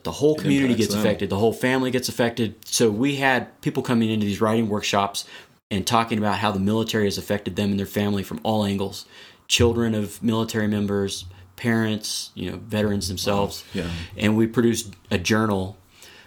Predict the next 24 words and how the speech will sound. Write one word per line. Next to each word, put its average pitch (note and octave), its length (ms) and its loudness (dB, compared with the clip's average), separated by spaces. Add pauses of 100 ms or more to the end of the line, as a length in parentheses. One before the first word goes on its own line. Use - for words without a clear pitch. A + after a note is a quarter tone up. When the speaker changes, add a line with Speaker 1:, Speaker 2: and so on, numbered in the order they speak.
(120)
Speaker 1:
um, F#2+ 260 0
with G2 120 0
all G2+ 120 4
these G2 200 0
writings A2 340 2
in F2+ 100 -4
it. - 60 -12
It G2+ 140 0
was G2 220 -2
hugely D#3 580 -2
powerful, A2 800 0 (160)
cathartic. A2 580 0 (520)
It G#2 100 -2
was G2 160 0
beautiful A2 800 0
and F2+ 240 -6 (920)
heart-wrenching G#2 600 2
and, F2+ 400 -4
and F#2+ 120 -2
all G2+ 180 0
the F#2+ 80 -6
things. F#2 560 -2 (800)
And, G#2+ 520 2
um, F#2+ 480 0